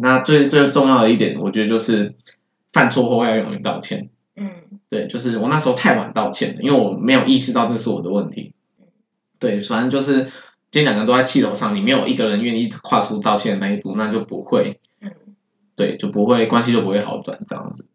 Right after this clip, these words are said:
Speaker 1: 对，所以这个道歉后就是可以帮助我们去建立信任这样子。
Speaker 2: 嗯。
Speaker 1: 对，对，就那次团队经验后，就是让我有这样子的一个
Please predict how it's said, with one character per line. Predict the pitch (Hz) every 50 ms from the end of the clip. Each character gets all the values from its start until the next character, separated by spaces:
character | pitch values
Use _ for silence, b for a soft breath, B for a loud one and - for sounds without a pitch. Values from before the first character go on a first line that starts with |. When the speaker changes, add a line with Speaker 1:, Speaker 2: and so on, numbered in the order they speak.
| _ _
Speaker 1:
对， | - - - -
所 | - - 113
以 | 113 104
这 | 131
个 | 139 143 139
道 | 165 170 139 131
歉 | - 165 135 120 123
后 | 127 165 175 202 202 - b b b b b b b b
就 | b 131 127
是 | 120 123 123 120 120 110 - - _ _ -
可 | - 127
以 | 107 104
帮 | - - 113 113
助 | 117 117
我 | 110 95
们 | 85 90 101
去 | - - 107
建 | 98 - 113 101 101
立 | 104 98 90
信 | 90 - - - - 85
任 | 95 101 - - -
这 | - 104
样 | - - -
子。 | - 202
Speaker 2:
嗯。 | 202 196 - - - _ _ _ _ -
Speaker 1:
对， | - 107
对， | 104 107 - -
就 | - - 104 104
那 | - 120 120 120
次 | 120 - 131
团 | - 110 104 110
队 | 117 113 104
经 | 101 107 107
验 | 107 110
后， | 113 107
就 | 107 104
是 | 104 110 110 104
让 | 104 113 113 104 98
我 | 90 73
有 | 85 95 104 80 -
这 | - 104
样 | 98 98 101 101
子 | 101 -
的 | - 87 90
一 | 95 98
个 | 104 90 87 92